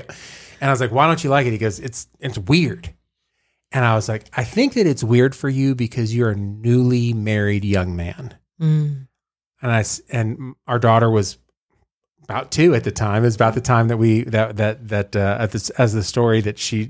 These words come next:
Speaker 1: told earlier. Um, and I said, "Jill, come here, baby.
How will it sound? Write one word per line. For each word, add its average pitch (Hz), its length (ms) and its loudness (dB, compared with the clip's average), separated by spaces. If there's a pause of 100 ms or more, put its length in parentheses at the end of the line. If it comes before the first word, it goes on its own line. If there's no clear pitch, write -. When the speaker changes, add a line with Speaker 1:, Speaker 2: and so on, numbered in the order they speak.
Speaker 1:
told 104 260 -2
earlier. 104 440 2 (480)
Um, 110 440 2
and 120 80 4
I 113 60 4
said, 120 220 0
"Jill, 160 240 2
come 185 180 0
here, 143 120 0
baby. 98 360 -4